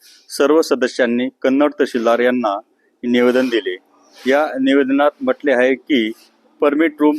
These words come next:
एपीएल थ्री मधील मद्य विक्रीवर महाराष्ट्र शासनाने व्हॅटच्या नावाखाली लावलेला दहा टक्के टॅक्स मद्य निर्मितीवर,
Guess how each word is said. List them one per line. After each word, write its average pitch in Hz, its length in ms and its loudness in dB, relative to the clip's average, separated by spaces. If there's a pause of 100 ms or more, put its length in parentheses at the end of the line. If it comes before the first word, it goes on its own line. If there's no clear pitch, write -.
(160)
एपीएल 147 320 0
थ्री 131 380 -2 (760)
मधील 135 400 0 (420)
मद्य 151 360 2
विक्रीवर 143 560 2 (120)
महाराष्ट्र 135 600 -2
शासनाने 127 560 -2
व्हॅटच्या 131 560 -2
नावाखाली 127 600 0 (400)
लावलेला 147 600 2
दहा 131 240 -2
टक्के 143 360 -4
टॅक्स 131 500 -2 (340)
मद्य 139 320 0
निर्मितीवर, 139 720 2